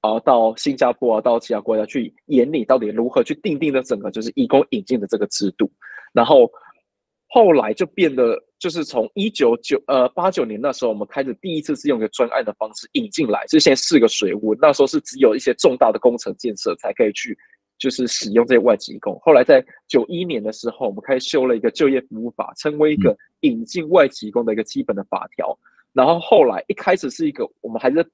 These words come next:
Speaker 1: 采取一个非常严格管控，只有某一些产业可以去引用，然后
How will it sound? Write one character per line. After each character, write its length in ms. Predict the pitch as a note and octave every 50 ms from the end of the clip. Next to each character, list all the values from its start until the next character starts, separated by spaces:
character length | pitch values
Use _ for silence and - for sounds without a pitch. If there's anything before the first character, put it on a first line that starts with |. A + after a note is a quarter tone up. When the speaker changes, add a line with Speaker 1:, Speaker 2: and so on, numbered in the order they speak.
| _ _ _ _ _ _
Speaker 1:
采 160 | - - B2+ C3
取 140 | - C3
一 20 | A2+
个 120 | A#2 A2+ - _ _
非 180 | D#3+ D#3 E3+
常 200 | E3+ - A#2+ A2+ -
严 180 | C3+ A#2 A#2
格 160 | B2 C3+ A#2
管 220 | A#2 - - - - _
控， 260 | - - - - - _ _ _ _ _ _
只 100 | - E3+
有 140 | F#3+ G3+ G3
某 220 | F3 E3+ C#3+ - - C#3+
一 60 | D3+
些 320 | - - - D#3 C#3+ C#3 C#3
产 280 | C#3 - - - - G3 - B2
业 240 | B2+ A#2 G2+ - -
可 140 | - - -
以 80 | C#3 -
去 120 | - D#3+ D3 - -
引 140 | - A2 G2+
用， 160 | A2 A2+ A2+ - _ _ _ - - - _
然 120 | - A2 G#2
后 280 | C3+ C3+ B2 A#2 A#2